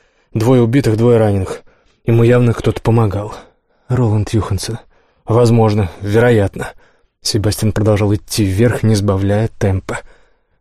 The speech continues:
«При чём тут твои книги? Что он сказал?»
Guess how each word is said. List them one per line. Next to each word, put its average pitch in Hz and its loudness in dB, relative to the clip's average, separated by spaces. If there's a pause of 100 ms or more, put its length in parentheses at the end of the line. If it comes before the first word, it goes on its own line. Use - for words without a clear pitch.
(180)
«При 123 -2
чём 139 0
тут 135 -2
твои 147 0
книги? 123 -2 (600)
Что - 0
он 151 4
сказал?» 139 0